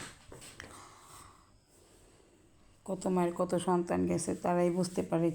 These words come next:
কিভাবে কি হয়ে যায়। আসলে কিভাবে যে তাদের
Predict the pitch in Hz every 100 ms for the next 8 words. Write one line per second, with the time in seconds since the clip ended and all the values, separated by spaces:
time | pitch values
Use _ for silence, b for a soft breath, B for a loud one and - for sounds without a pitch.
0 | 165 175 165 170 170 165 - 156 175 165
1 | - - B B B B B B - 202
2 | - 190 185 185 B B - 208 196 185
3 | 185 180 185 175 180